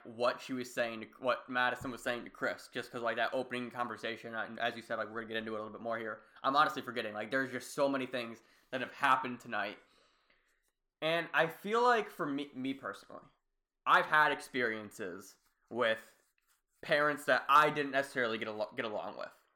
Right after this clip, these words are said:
So I sympathize greatly with Madison during this. And I was just in that thing where it's just like, "Barb, get the hell out." And, but that's, that's the other thing too.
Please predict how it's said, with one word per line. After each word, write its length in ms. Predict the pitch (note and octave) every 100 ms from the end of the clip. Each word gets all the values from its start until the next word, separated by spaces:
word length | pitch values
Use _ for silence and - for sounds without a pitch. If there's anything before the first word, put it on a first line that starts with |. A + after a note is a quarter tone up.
| _ - _ _ _ -
So 460 | - E3+ D#3 D3 -
I 220 | D#3+ G3+
sympathize 800 | - F3+ F3 D3+ D3 C#3 C3+ B2
greatly 800 | - B2 D3 D3 C#3+ B2 G#2+ - - _
with 180 | B2+ C3
Madison 560 | A2+ G2 - G#2+ G#2+ G#2+
during 260 | G2+ F#2+ E2+
this. 380 | C2 - - -
And 100 | C3
I 80 | B2+
was 120 | D3
just 180 | C#3+ D3
in 60 | C#3
that 200 | C3+ B2+
thing 140 | C3+
where 120 | B2
it's 100 | A#2+
just 200 | C3 A#2
like, 280 | A#2+ G#2 F#2+ - _ _ _ _ -
"Barb, 500 | C3+ C#3+ C#3+ C#3+ C#3 - _ _ -
get 300 | C3 C#3+ -
the 80 | B2+
hell 300 | C3 B2 A#2
out." 280 | F2+ - -
And, 220 | D#3 C#3
but 80 | F3
that's, 300 | F#3 F#3 - - _ _ _ _ _
that's 260 | F3 G#3 -
the 140 | F3+
other 180 | F3+ F3
thing 180 | D3+ B2+
too. 300 | D#3 C3+